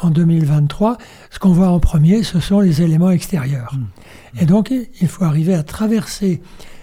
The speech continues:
Speaker 1: cet extérieur-là qui n'est pas l'essentiel, mais qui est très important quand même pour arriver au cœur.
Speaker 2: Mm. Et est-ce que c'est la pratique, justement, qui permet de faire ce, ce, ce rapprochement ?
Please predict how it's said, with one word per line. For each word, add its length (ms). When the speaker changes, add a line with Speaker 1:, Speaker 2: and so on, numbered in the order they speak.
Speaker 1:
cet 260
extérieur-là 800
qui 180
n'est 140
pas 180
l'essentiel, 800
mais 200
qui 120
est 80
très 220
important 440
quand 180
même 280
pour 180
arriver 380
au 120
cœur. 520
Speaker 2:
Mm. 140
Et 60
est-ce 100
que 60
c'est 140
la 100
pratique, 580
justement, 400
qui 140
permet 340
de 40
faire 200
ce, 520
ce, 260
ce 160
rapprochement ? 640